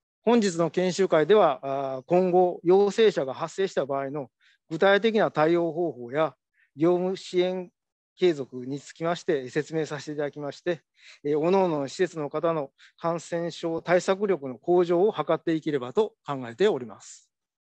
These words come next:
えー、施設内で、えー、尽力される皆様におかれましても、日々の感染対策が何より重要であるため、引き続きご協力をお願いいたします。えー、また、三重県では、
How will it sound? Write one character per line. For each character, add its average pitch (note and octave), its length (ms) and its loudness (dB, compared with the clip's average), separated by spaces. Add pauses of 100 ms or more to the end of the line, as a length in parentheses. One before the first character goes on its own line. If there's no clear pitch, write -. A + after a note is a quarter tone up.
(720)
え C#3 220 -6
ー、 - 20 -14
施 - 140 -20
設 G#3+ 260 -2
内 F#3+ 180 4
で、 D#3 360 -2
え - 20 -
ー、 C#3+ 60 -10 (180)
尽 D#3 180 -2
力 D#3 220 -2
さ D3+ 100 -2
れ D3 60 0
る D3+ 80 -2
皆 D#3+ 220 0
様 F#3+ 160 0
に C#3 60 -4
お C3+ 80 -6
か D#3+ 120 -2
れ D#3+ 80 -2
ま E3+ 100 -4
し - 80 -14
て D#3+ 80 -8
も、 D3+ 240 -10 (380)
日 A3 160 -6
々 A3 100 0
の D#3 120 0
感 E3+ 240 -2
染 F3+ 220 -2
対 F3 200 2
策 C3 240 -10
が E3 240 0 (320)
何 D#3+ 240 0
よ A3 100 4
り C#3+ 140 -2
重 D#3 160 -4
要 E3+ 180 2
で E3 100 0
あ D3 60 -2
る C3 60 -6
た D#3+ 120 -4
め、 F3 120 -4
引 A#2 60 -10 (160)
き F3+ 80 -4
続 E3 220 -10
き G3+ 280 -4 (480)
ご C#3+ 100 -2
協 D3+ 160 4
力 C#3+ 240 0
を A3+ 160 0
お D3 80 -6
願 C3 240 -6
い - 20 -12
い B2 40 -20
た A#2+ 100 -18
し - 140 -18
ま F2+ 100 -18
す。 - 340 -20 (1120)
え C#3+ 160 0
ー、 D3 40 -2
ま F#3+ 140 2
た、 F#3 160 4
三 E3+ 180 2
重 A#3 60 2
県 G3 200 0
で F3+ 80 4
は、 F3+ 280 4